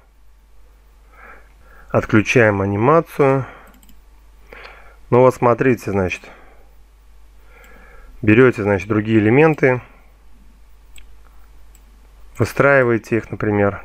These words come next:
так. Видите, залазит он за наш задний план. Сразу вытягиваете на самый верх.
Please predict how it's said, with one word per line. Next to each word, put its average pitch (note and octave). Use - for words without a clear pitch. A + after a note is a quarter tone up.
так. -
Видите, C#3
залазит A2
он F#2+
за F#2+
наш G2+
задний G2
план. B2+
Сразу A2+
вытягиваете G2
на F#2+
самый G2
верх. B2+